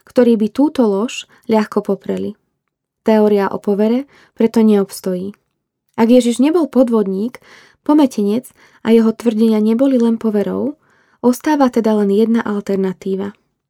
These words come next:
Keď o sebe Ježiš tvrdil, že je Boh, hovoril pravdu. Možno si povieš, že každý môže niečo tvrdiť. Bolo tu už veľa ľudí, ktorí sa vyhlasovali za Boha.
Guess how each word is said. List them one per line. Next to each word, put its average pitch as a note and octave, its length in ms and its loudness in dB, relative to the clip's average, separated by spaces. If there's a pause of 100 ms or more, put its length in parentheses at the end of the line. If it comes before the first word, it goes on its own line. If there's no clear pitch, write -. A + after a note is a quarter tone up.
(460)
Keď A#3+ 200 2
o - 40 0
sebe G#3+ 240 0
Ježiš G#3 320 0
tvrdil, G#3 400 0
že G#3 160 -2
je G3 80 0
Boh, F#3+ 280 -4 (680)
hovoril G3 360 2
pravdu. F#3 440 -6 (880)
Možno A#3 280 2
si C4 160 -4
povieš, G#3 560 -4 (320)
že A#3+ 160 0
každý D4 380 2
môže G#3+ 260 0
niečo G3+ 320 -2
tvrdiť. F#3+ 560 -10 (800)
Bolo A#3 240 4
tu B3 140 2
už A#3+ 100 -2
veľa D4+ 300 2
ľudí, A#3+ 340 -2
ktorí G#3+ 320 -2
sa G#3 160 -6
vyhlasovali A3+ 560 0
za G#3 160 -4
Boha. G3 320 -8